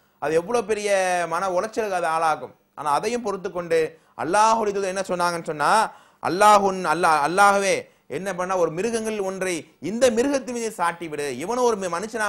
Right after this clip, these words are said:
மனுஷன் இப்படி பண்ணுவானா? ஏன்னா இன்னைக்கு சில பேருக்கு சண்டை வரும், பிரச்சனைகள் வருங்க, அண்ணன் தம்பி சண்டை போட்டுக்குவான், எவ்வளவு பெரிய விபரீதம், நடு ரோட்டுக்கு வந்து ஊரே நாடுற அளவுக்கு இன்னைக்கு சண்டைகள் போட்டுக்குவாங்க. ஏன்னா கோவத்துல மனுஷன் வந்து என்ன விபரீதத்துக்கு போவான்னு யாருக்குமே தெரியாது.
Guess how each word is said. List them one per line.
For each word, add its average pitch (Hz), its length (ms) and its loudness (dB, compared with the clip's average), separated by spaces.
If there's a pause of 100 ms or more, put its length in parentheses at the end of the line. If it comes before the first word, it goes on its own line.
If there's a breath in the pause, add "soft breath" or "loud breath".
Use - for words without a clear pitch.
மனுஷன் 220 300 -4
இப்படி 196 200 -6
பண்ணுவானா? 196 320 -4 (520 soft breath)
ஏன்னா 196 120 -2
இன்னைக்கு 202 300 -4
சில 190 160 -4
பேருக்கு 202 240 -4
சண்டை 202 220 0
வரும், 190 180 0
பிரச்சனைகள் 190 440 -6
வருங்க, 170 480 -2 (200 soft breath)
அண்ணன் 233 300 0
தம்பி 240 160 0
சண்டை 220 200 -4
போட்டுக்குவான், 202 480 -2 (580)
எவ்வளவு 226 380 0
பெரிய 220 220 -4
விபரீதம், 208 400 -4
நடு 190 200 -2
ரோட்டுக்கு 214 460 -2
வந்து 190 240 -4
ஊரே 214 240 0
நாடுற 208 400 -4
அளவுக்கு 208 340 -4
இன்னைக்கு 190 100 -12
சண்டைகள் 185 360 -8
போட்டுக்குவாங்க. 160 440 -6 (180 loud breath)
ஏன்னா 202 120 -4 (100)
கோவத்துல 226 460 2
மனுஷன் 214 280 -6
வந்து 214 180 -6
என்ன 214 260 -4
விபரீதத்துக்கு 220 580 0
போவான்னு 208 240 -4
யாருக்குமே 190 420 -6
தெரியாது. 160 360 -6